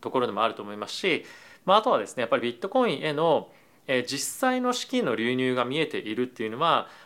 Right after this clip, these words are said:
まあ、すごく勇気づけられる、えー、内容なんじゃないかなというふうに思いますと。で、もう一個ですね、見ておきたいのが、ここの下にもあるんですが、えー、ビットコインを持っているんですけれども、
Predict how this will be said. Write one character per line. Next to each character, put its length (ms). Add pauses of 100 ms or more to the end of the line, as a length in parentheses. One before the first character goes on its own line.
ま 60
あ、 20
す 140
ご 100
く 180
勇 200
気 100
づ 120
け 100
ら 100
れ 80
る、 200 (160)
え 120
ー、 20
内 200
容 100
な 120
ん 60
じ 60
ゃ 40
な 80
い 40
か 100
な 120
と 80
い 20
う 20
ふ 20
う 20
に 200 (360)
思 260
い 80
ま 120
す 100
と。 120 (400)
で、 100
も 100
う 40
一 40
個 120
で 80
す 100
ね、 80
見 120
て 120
お 100
き 100
た 120
い 60
の 100
が、 140
こ 120
こ 100
の 100
下 180
に 80
も 360
あ 100
る 100
ん 60
で 60
す 200
が、 300 (360)
え 60
ー、 20
ビ 100
ッ 80
ト 160
コ 140
イ 60
ン 40
を 60
持 100
っ 80
て 220
い 120
る 120
ん 80
で 80
す 100
け 80
れ 80
ど 80
も、 340